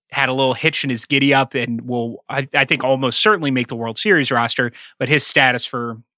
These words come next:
for Game One is in question. You know, Joe Smith has pitched well, but, like, Harris is the only, the only reliever left, I think, in the postseason who I really look at and think,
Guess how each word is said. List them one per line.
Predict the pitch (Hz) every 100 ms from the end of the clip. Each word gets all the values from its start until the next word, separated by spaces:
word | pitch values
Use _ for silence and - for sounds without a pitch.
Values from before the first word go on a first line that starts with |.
| _ _ _ _ _ _ _
for | 143
Game | 127 135 120
One | 113 127
is | 135
in | 147
question. | 127 147 - 151 139 - - -
You | 175
know, |
Joe | 170 240
Smith | 240 220 214
has | 220
pitched | - 208 -
well, | 208
but, | 190
like, | 180 160
Harris | - 226 370 -
is | 277 247
the | 196
only, | 190 202 196 180 160 - _ _ _ _ _ _ _ _ _ _ _ _
the | 165 180
only | 196 233 233
reliever | 202 156 151 180 185
left, | 131 123 165 -
I | 139
think, | 165 147
in |
the | 135
postseason | - 156 151 - 156 196 190
who | - 185
I |
really | 160 156 185 180
look | 175 175
at | 175 170 160 -
and | 143 135
think, | 160 139 -